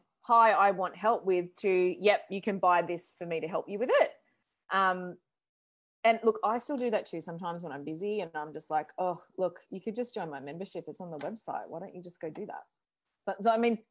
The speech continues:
trust me, sometimes when I'm busy, I feel like that too. But,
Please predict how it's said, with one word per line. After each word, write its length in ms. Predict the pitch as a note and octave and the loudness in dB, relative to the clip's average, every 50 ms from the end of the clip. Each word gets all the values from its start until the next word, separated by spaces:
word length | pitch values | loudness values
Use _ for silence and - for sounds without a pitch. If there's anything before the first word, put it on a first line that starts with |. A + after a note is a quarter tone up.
| _ _ _ - | _ _ _ -2
trust 320 | - C#4+ A#3+ A3+ - - | 2 2 2 2 2 -2
me, 140 | A3 F3+ E3+ | -4 -4 -2
sometimes 460 | E3+ - A#3 A#3+ A#3+ C#4+ B3 A#3+ B3 | -2 -2 -2 0 2 2 2 2 2
when 120 | A#3+ A#3+ A#3 | 0 0 0
I'm 100 | A3+ G#3+ | 0 0
busy, 300 | A3 A3 G3+ G#3 F#3+ F3 | 0 2 2 4 4 4
I 80 | F3 | 4
feel 260 | F#3 - G3+ G3+ G3 | 2 0 -2 0 2
like 240 | F3+ F#3 F3+ F3 - - | 4 4 4 4 2 0
that 200 | F3 D#3 - - | 0 0 0 -2
too. 360 | - C#4+ B3+ G#3+ - - - - _ _ _ _ _ _ | -4 -2 0 0 -2 -2 -6 -12 _ _ _ _ _ _
But, 240 | - G#3+ F#3+ F#3 - | 2 4 4 4 4